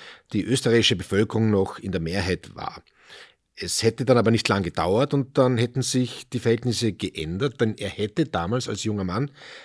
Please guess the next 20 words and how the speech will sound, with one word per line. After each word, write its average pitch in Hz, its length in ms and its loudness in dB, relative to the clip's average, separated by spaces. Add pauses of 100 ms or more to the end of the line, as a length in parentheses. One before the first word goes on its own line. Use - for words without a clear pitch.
(160)
keine 127 340 6
österreichischen 113 540 2
Kinder 101 260 0
mehr 82 220 -2
gesehen, 73 500 -6 (220)
keine 120 240 4
österreichischen 101 340 0
Staatsbürger, 143 760 2 (640)
und 107 100 -2
ihm 107 120 2
sei 104 300 2
auch 107 80 -6
aufgefallen, 107 520 0
dass 101 100 0
immer 135 240 2
mehr 113 160 4
verschleierte 104 840 0 (300)
und 104 140 -6
vermummte 98 440 -4
Frauen 80 500 -6